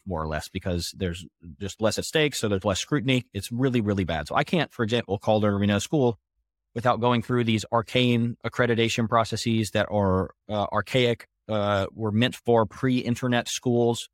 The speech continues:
entirely, um, cost a ton of money to comply with, subject to, uh, drastic alterations to our curriculum, the materials we provide, how we do it. Like, if I were to try to, uh, call Learn Arena a school,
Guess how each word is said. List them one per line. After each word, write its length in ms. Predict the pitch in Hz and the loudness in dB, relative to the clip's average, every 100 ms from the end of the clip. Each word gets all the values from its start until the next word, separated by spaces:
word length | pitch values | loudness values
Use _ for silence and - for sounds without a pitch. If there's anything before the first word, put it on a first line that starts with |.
| - | -8
entirely, 680 | 107 - 117 117 117 117 - _ _ _ _ 110 - | -6 -2 2 2 2 0 -2 _ _ _ _ -20 -18
um, 320 | 107 101 95 - | -14 -14 -16 -12
cost 280 | - 123 - | -4 -4 -4
a 40 | |
ton 180 | - 131 | -4 -2
of 80 | 117 | 0
money 240 | 120 120 | 2 0
to 100 | - | -2
comply 440 | - 107 - 117 | -6 -6 0 2
with, 420 | 110 113 113 - 85 | 4 2 2 -2 -12
subject 480 | - 127 107 113 - | -6 -4 0 0 0
to, 500 | - 107 104 95 90 - | 0 2 4 2 -2 -4
uh, 300 | 113 95 95 - _ | -2 -2 -4 -8 _
drastic 400 | 123 123 - 117 | 0 0 0 0
alterations 600 | 113 113 110 107 110 104 | 0 2 0 2 -2 -2
to 160 | 107 | 2
our 200 | 95 90 | 2 2
curriculum, 680 | 87 - 120 - 110 107 107 | -2 -2 -2 0 0 2 2
the 80 | 98 | 0
materials 380 | 90 - 117 110 | -2 -2 0 0
we 60 | |
provide, 320 | 110 107 107 101 | -4 0 2 2
how 140 | 110 | 0
we 100 | 110 | 0
do 160 | 104 110 | 2 2
it. 120 | 110 _ _ _ _ | 0 _ _ _ _
Like, 120 | - | -4
if 80 | - | 0
I 80 | 165 | 2
were 100 | 220 | 2
to 80 | 175 | 0
try 280 | - 151 151 | 2 2 2
to, 500 | - 139 123 113 - - | 0 0 0 -2 -6 -4
uh, 460 | 120 120 113 110 - _ _ | 0 2 2 0 -2 _ _
call 200 | - 131 | -2 0
Learn 140 | 127 120 | 2 2
Arena 260 | 117 107 | 2 2
a 40 | 95 | 0
school, 420 | - 143 95 98 | -2 0 0 -2